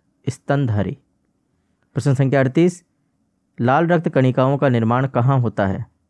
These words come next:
उत्तर अस्थि मज्जा में। प्रश्न संख्या उनचालीस, लाल रक्त कणिकाओं के निर्माण में सहायक होते हैं। उत्तर प्रोटीन, आयरन, विटामिन बी ट्वेल्व एवं फोलिक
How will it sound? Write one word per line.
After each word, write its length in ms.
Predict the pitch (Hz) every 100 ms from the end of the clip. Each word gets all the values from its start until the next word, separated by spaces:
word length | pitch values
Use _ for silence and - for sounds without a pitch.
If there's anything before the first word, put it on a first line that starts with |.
| _
उत्तर 420 | 104 - 123 104 - _ _ _ -
अस्थि 260 | 120 -
मज्जा 320 | 127 101 101 98
में। 160 | 107 - _ _ _ _ _ _
प्रश्न 160 | 131 113
संख्या 280 | 131 120 120 _
उनचालीस, 600 | 131 120 123 127 160 - _ _ _ _ -
लाल 220 | 123 143
रक्त 180 | 160 156
कणिकाओं 460 | - 131 127 139 147
के 120 | 156
निर्माण 380 | 139 113 117 127
में 120 | 131
सहायक 340 | 127 101 110
होते 220 | 120 120 135
हैं। 300 | 160 165 - _ _ _ _ -
उत्तर 420 | - - 117 - _ _ _ _ _ -
प्रोटीन, 500 | 120 117 143 147 147 _ _ _ _ _ _ _ _ _ -
आयरन, 480 | 107 117 131 123 127 - _ _ _ -
विटामिन 440 | 107 117 120 123
बी 280 | 127 117 101 - _ _ -
ट्वेल्व 360 | 110 113 131 151 _ _ _ -
एवं 320 | 113 110 120
फोलिक 480 | 131 - 117 110 110